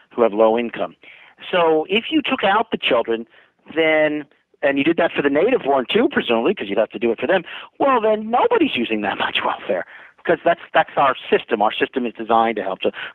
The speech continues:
some programs are only for children, right? The tanf program I mentioned used to be called Aid the Family with Dependent Children, is basically only for households with children. And wic, the Women, Infants, and Children Nutrition Program, and free school lunch and subsidized school lunch.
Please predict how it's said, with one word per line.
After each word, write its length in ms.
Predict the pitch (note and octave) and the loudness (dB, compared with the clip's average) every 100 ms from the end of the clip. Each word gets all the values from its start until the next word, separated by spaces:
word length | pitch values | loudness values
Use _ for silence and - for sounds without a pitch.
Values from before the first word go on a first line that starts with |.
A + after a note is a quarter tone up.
| - | -6
some 200 | - A3+ | -2 0
programs 460 | E4 C#3+ C#3 D3 C#3+ | 0 0 4 2 2
are 160 | D3 D#3 | 0 2
only 320 | E3+ F#3+ F3+ | 0 0 -2
for 200 | B3 C#4+ | 0 0
children, 460 | C4 D3+ A#2+ G#2+ G#2+ | 2 2 2 0 0
right? 260 | C#3 F#3+ G3 - - | 2 0 -2 -10 -6
The 80 | D3+ | -6
tanf 500 | - F#3 G3 G#3 - | -2 0 0 0 -2
program 340 | G3+ G3 F#3+ | 0 0 2
I 80 | F#3 | 2
mentioned 320 | F3+ F#3+ G#3 | 2 0 0
used 160 | E3+ F3+ | -2 -2
to 60 | F3+ | -4
be 40 | |
called 220 | E3+ D#3+ D3 | -2 -2 2
Aid 220 | D3+ E3 | 0 0
the 60 | |
Family 340 | D#3+ E3 D#3+ E3 | 0 0 0 0
with 140 | D#3+ | -2
Dependent 420 | D#3+ D#3 D#3+ D#3+ | -2 0 0 0
Children, 240 | D3+ F3 F3+ - - - | 0 0 0 -6 -8 -4
is 100 | G#3+ | 0
basically 460 | E3+ D3+ - E3+ | 0 0 2 4
only 180 | D#3 E3+ | 4 2
for 220 | - F4+ | 2 2
households 400 | A#3 B2+ B2+ A2+ | 4 2 0 -4
with 100 | A2 | -4
children. 280 | - A2+ G#2+ | 0 0 2
And 160 | C#3 D#3 | -2 0
wic, 240 | B3 - - | 2 2 0
the 140 | G#2+ G#2 | -6 -2
Women, 400 | A#2+ B2+ C3+ B2+ | 0 2 0 -2
Infants, 420 | C#3 C#3 C#3+ C#3 | -2 0 -2 -2
and 160 | D3 C3+ | -4 2
Children 360 | D3 D3 D3+ - - - | 2 4 0 -2 -14 -4
Nutrition 480 | F3 - F4+ D4 C3+ | -2 0 2 2 0
Program, 480 | B2+ A2+ A2 G#2+ | 0 0 0 -2
and 100 | A#2+ A#2+ | -2 -2
free 220 | - D3 | 0 0
school 320 | - D#3+ E3 | 0 0 2
lunch 220 | E3 E3 | 2 0
and 100 | F3+ | -4
subsidized 520 | G3 A#3 - E3+ C3 A#2 | 0 -2 0 2 2 0
school 200 | - A2+ | -4 -4
lunch. 140 | G#2 | -4